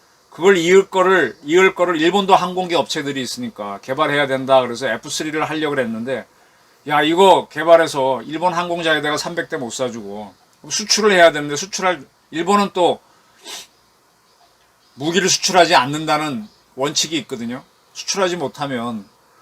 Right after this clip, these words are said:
그럼 이거 가격만 올라가서 항공자위대도 안 산다. 골치 아파진다. 그래서 고민을 하다가 영국이 개발하려고 하는 템페스트를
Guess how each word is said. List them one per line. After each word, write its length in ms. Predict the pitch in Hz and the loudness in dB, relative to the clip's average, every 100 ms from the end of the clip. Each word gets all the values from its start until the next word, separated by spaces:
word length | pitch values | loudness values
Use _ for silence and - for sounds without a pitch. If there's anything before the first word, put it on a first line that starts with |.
| _ - | _ -6
그럼 160 | 247 | -4
이거 180 | 214 196 | 0 0
가격만 460 | - 147 175 180 180 | 0 -4 -2 0 2
올라가서 400 | 156 160 147 151 | 4 4 4 -2
항공자위대도 580 | 175 180 170 165 147 160 | -4 -6 0 0 2 2
안 220 | 127 131 | 2 -2
산다. 560 | 143 151 135 107 110 - _ _ | -4 -2 -2 -2 -4 -10 _ _
골치 200 | - 160 | -14 -6
아파진다. 440 | 170 165 139 131 120 | -6 -6 -10 -6 -6
그래서 260 | 120 123 | -8 -10
고민을 400 | 120 139 165 165 | -10 -6 -2 0
하다가 460 | 135 131 123 113 139 _ _ _ _ _ - | 0 -2 -2 -4 -6 _ _ _ _ _ -4
영국이 840 | 135 185 208 202 214 185 233 226 165 _ _ _ _ _ _ _ _ | 4 4 4 2 0 2 2 2 0 _ _ _ _ _ _ _ _
개발하려고 580 | - 156 175 170 165 156 | -6 4 6 6 4 2
하는 220 | 151 160 | 0 -2
템페스트를 920 | - 202 202 196 170 - 147 143 117 | -6 -8 -6 -6 -8 -8 -6 -4 -6